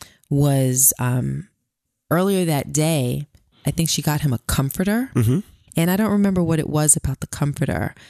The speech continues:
Speaker 1: but he was so excited about this comforter that she put it on the bed immediately,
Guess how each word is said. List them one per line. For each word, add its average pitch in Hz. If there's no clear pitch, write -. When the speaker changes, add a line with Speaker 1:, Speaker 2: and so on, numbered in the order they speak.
Speaker 1:
but 156
he 190
was 175
so 190
excited 156
about 135
this 135
comforter 156
that 151
she -
put -
it 202
on 185
the 151
bed 139
immediately, 151